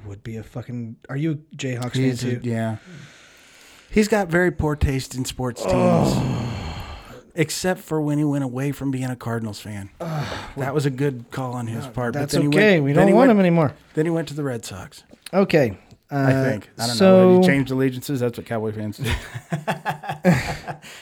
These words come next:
Speaker 3: That's a whole story.
Speaker 1: Oh, yeah. I'm debating whether or not I should, uh, should I do the Homer thing or should I not do the Homer?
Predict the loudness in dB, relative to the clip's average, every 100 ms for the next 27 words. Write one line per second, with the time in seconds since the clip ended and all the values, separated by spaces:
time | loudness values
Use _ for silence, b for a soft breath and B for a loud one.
0 | B 4 4 4 0 -2 -4 -6 -6 -8
1 | -12 -4 2 6 6 6 4 2 0 -2
2 | -10 -4 -2 0 2 4 6 6 6 6
3 | 6 6 4 2 0 0 0 0 -2 -4
4 | -10 -14 -8 -2 2 2 2 2 2 2
5 | 2 4 4 4 4 2 4 4 2 2
6 | 4 4 2 0 -2 -2 -2 -4